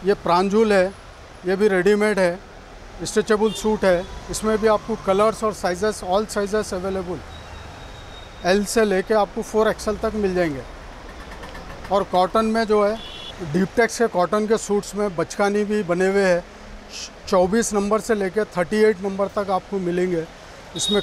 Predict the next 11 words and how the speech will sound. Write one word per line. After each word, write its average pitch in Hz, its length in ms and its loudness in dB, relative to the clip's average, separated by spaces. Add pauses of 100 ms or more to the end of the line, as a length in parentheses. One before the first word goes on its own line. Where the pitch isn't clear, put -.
colors, 190 540 2 (720)
पूरे 214 200 4
sizes 196 500 0
मिलेंगे 190 320 0
आपको, 180 300 0
हमेशा 185 380 0
available 185 420 2
रहेंगे। 175 360 0 (1120)
आप 170 240 2
आइए, 202 400 4
इंशाल्लाह 180 680 -4